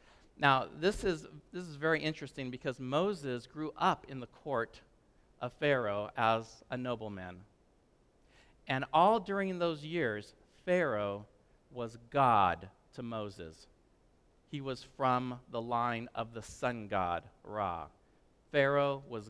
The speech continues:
God to Moses. And in a dramatic twist, God changes this around and says, "No, Moses, you will be God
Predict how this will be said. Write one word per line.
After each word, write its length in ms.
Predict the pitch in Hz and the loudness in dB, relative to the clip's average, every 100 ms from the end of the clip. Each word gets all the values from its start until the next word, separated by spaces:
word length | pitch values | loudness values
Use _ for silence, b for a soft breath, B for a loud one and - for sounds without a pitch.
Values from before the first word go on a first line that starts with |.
| 113 | -10
God 540 | 131 127 104 98 98 110 b b b | 0 4 4 4 0 -6 b b b
to 100 | - | -16
Moses. 520 | 117 117 120 104 85 - | -8 -6 -6 -6 -12 -2
And 140 | 151 | 0
in 120 | 147 | 0
a 40 | 147 | -2
dramatic 600 | 135 139 147 208 214 - | -4 0 4 6 4 -2
twist, 680 | - 180 208 95 - - - _ b b b b b | -12 2 2 2 -4 -18 -20 _ b b b b b
God 260 | 139 139 139 | 2 2 2
changes 640 | - - 185 220 208 180 | -12 -6 -4 -2 -4 -4
this 200 | 180 175 | -6 -4
around 600 | 147 160 180 117 107 113 - | -4 0 2 0 -2 -8 -8
and 180 | 127 127 | -8 -6
says, 560 | - 127 120 113 - b b b - | 0 4 4 0 -10 b b b -4
"No, 360 | 185 196 104 - - | 0 2 0 -10 -8
Moses, 640 | 135 190 175 101 85 - _ - | -4 -4 -6 -10 -10 -16 _ -20
you 600 | 120 165 202 107 92 95 - _ _ _ _ _ _ | -10 -6 -4 -4 -6 -10 -20 _ _ _ _ _ _
will 140 | - 107 | -12 -10
be 180 | 104 92 - | -12 -14 -6
God 500 | 110 98 90 85 | -4 -2 -2 -4